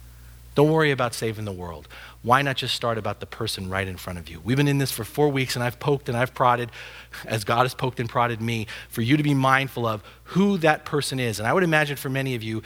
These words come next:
that face, that name is just not going away. So why not start with the person right in front of you. Love them. Serve them. Help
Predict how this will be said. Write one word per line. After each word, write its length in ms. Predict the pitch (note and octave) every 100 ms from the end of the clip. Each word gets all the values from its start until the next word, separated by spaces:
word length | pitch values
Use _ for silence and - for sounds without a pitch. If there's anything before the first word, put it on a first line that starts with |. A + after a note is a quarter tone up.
| - B2+
that 120 | C#3
face, 380 | - C#3+ C#3+ -
that 200 | B2+ A#2+
name 300 | A#2+ B2 A2
is 140 | F#2+
just 180 | G#2 G#2+
not 280 | A2+ A#2+ A#2
going 260 | G#2+ G#2+
away. 360 | G2+ G2 E2 - - - -
So 160 | -
why 320 | A2 B2+ D3+
not 180 | F3 E3
start 420 | - - C3+ C3+
with 140 | B2 -
the 80 | A#2
person 640 | - - E3 - A2 G2 - - - -
right 320 | A2+ C3 C#3+ - - C3
in 80 | B2
front 260 | - C#3+
of 120 | B2+
you. 160 | F2 D2+ - - - - - - - - - - - -
Love 340 | C3 D#3 C3+
them. 340 | D3+ D#3 F#2 - - - - - - - - - - - - - - -
Serve 640 | - - - D#3+ E3+ C#3+ B2+
them. 320 | D3 E3 A2 - - - - - - _ - - - - -
Help 580 | - - F3 F3 F3+